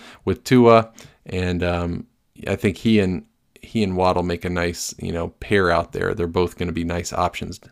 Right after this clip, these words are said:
uh, for the second half. Uh, all three Bills receivers played almost the same number of snaps.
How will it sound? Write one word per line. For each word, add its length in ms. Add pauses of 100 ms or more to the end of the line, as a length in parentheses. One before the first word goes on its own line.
(160)
uh, 120
for 160
the 140
second 320
half. 360 (400)
Uh, 200
all 180
three 240
Bills 340
receivers 540
played 260
almost 320
the 80
same 300
number 300
of 80
snaps. 500